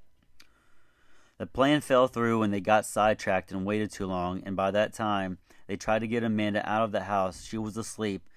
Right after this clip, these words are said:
and didn't even answer the door when they knocked. Shanna's parents, Stephen and Jackie, could see a change in their daughter's behavior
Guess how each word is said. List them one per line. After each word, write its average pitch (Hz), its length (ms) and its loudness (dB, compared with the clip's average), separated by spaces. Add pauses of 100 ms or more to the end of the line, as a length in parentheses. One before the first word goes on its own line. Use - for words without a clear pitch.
(340)
and 95 240 -6
didn't 101 220 -4
even 101 200 -2
answer 98 300 -6
the 92 100 -6
door 92 220 -4
when 90 120 -4
they 87 100 -6
knocked. - 400 -10 (2500)
Shanna's 120 400 0
parents, 143 540 4
Stephen 113 380 2
and 95 140 0
Jackie, 117 400 2
could - 200 -8
see 107 220 -2
a 101 60 0
change 139 380 0
in 95 80 -2
their 95 100 -2
daughter's 101 360 0
behavior 98 640 -4